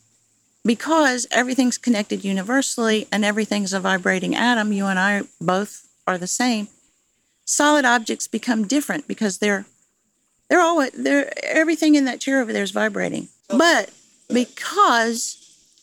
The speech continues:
I see it and I need it there, then it becomes a solid object within my presence. So it's basically based on what we need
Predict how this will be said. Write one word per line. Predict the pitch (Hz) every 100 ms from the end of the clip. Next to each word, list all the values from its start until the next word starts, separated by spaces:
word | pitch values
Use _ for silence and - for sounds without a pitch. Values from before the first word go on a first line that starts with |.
| _ _ _ _
I | 269 262
see | 233 - - 349
it | 262 -
and | 233
I | 233
need | 233 247 294
it | 269 -
there, | 180 175 196
then | 220 233
it | 240
becomes | 233 226 - 254 208 214 - - _ _ _
a | -
solid | - 233 214 208
object | 208 208 202 -
within | 226 208 196 190
my | 175
presence. | - 254 247 - - - - - - _
So | - 277 240 226 214 226 - _ _ _ _
it's | 320 -
basically | - 339 - 440 359
based | 247 254 -
on | 240 214
what | 247 240
we | - 214
need | 208 226 320 170 -